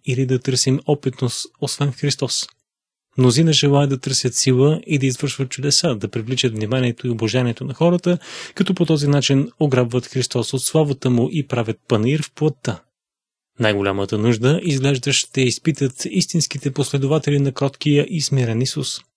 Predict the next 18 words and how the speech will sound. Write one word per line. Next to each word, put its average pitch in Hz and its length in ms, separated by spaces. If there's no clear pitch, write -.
Религиозният 127 800
ентусиазъм 117 680
процъфтява 135 640
бързо. 131 400
Човешкият 113 540
дух 160 200
превъзхожда 131 580
показния 156 760
религиозен 127 640
дух. 135 280
Но 117 140
трябва 175 260
да 185 120
се 165 140
придържаме 139 580
към 123 180
нашия 131 340
текст – - 480